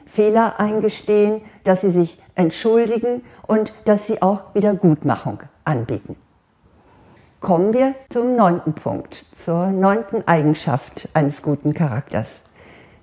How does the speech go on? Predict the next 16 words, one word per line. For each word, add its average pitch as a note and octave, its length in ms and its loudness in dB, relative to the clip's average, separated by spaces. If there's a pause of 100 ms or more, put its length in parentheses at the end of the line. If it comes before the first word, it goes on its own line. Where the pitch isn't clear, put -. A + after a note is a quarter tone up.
(140)
Gerechtigkeit. G#3 1120 -2 (720)
Ein F#3+ 320 2 (100)
anderes C4 540 -2
Wort G#3+ 300 0
für A3 180 -4
Gerechtigkeit G#3+ 960 -2
ist - 340 -2 (100)
Fairness, G#3 720 0 (300)
ein F3 200 2
Begriff, F#3+ 540 -4
der F#3+ 120 2
ja F3 160 2
aus F3 240 -2
dem F3 320 0
Sport - 520 -4
kommt. - 340 -10